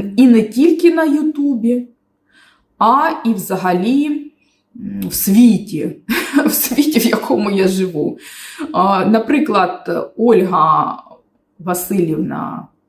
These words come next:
Борисова, це науковець, який в Луганську, ем, ну, був в унсо багато років, а, яка абсолютно український науковець.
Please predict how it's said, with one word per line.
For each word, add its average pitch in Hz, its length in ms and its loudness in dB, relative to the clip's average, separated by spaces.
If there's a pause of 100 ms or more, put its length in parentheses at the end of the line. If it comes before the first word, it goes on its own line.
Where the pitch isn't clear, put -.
Борисова, 247 1080 0
це 175 240 -6
науковець, 233 1160 -2
який 160 640 -8
в - 240 -18
Луганську, 165 800 -8 (580)
ем, - 340 -14 (340)
ну, 226 140 2
був 165 240 -4
в 160 100 -6
унсо 294 460 0
багато 240 520 -2
років, 190 480 -6 (640)
а, - 180 -10
яка 175 560 -8 (380)
абсолютно 202 680 -4
український - 640 -10
науковець. 262 840 -4